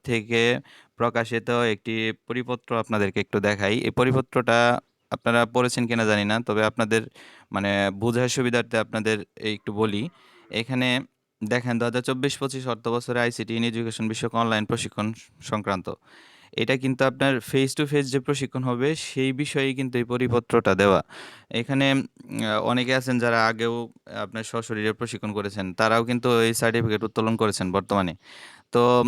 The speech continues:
উম, তাদের কারণেই মূলত, আহ, সমস্যাটা হয়েছে। এই জন্য মানে originally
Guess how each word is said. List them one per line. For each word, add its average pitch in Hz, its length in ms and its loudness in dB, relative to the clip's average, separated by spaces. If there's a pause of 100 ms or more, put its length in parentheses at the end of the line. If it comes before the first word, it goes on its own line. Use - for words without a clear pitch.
উম, 107 240 -8 (140)
তাদের 123 300 4
কারণেই 139 360 4
মূলত, 135 320 2
আহ, 131 180 4 (480)
সমস্যাটা 120 480 0
হয়েছে। 120 420 2
এই 113 60 0
জন্য 117 380 0 (120)
মানে 101 260 -4 (140)
originally 139 600 2